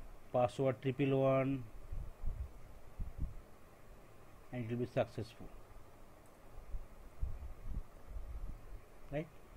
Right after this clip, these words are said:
So I can remove the other scenario, right? And here you need to do, here instead of the username one, you need to go to the header, take the header value, and you need to give that sign,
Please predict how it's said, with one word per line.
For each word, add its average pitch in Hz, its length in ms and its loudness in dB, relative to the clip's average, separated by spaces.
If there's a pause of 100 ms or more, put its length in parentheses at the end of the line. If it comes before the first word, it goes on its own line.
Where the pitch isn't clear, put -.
(380)
So 185 80 8
I 160 100 12
can 151 220 10
remove 147 300 10
the 143 80 12
other 127 300 12
scenario, 104 340 4 (1200)
right? 147 160 -2 (440)
And 139 140 4
here 190 200 12
you 208 120 12
need 185 180 12
to 175 80 12
do, 139 460 10 (720)
here 165 460 12
instead 165 320 8
of 160 120 10
the 160 100 10
username 160 420 10
one, 135 400 10
you 143 100 10
need 139 220 8
to 143 200 4
go 139 240 10
to 143 80 0
the 131 120 4
header, 117 320 6 (640)
take 127 180 6
the 127 80 6
header 120 300 10
value, 95 260 2 (800)
and 131 140 2
you 135 80 6
need 135 180 6
to 113 100 4 (160)
give 131 200 4 (1040)
that 113 180 -2
sign, 104 320 2